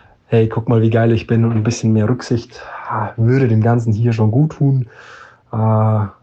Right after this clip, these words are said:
weil, ja, es ist schon,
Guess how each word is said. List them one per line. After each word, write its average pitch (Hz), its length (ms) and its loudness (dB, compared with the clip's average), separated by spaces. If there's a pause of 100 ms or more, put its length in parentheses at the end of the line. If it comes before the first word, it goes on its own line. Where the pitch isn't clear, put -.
(1300)
weil, 104 880 -2 (1200)
ja, 113 320 -2
es 120 160 -10
ist 127 160 -10
schon, 104 480 -2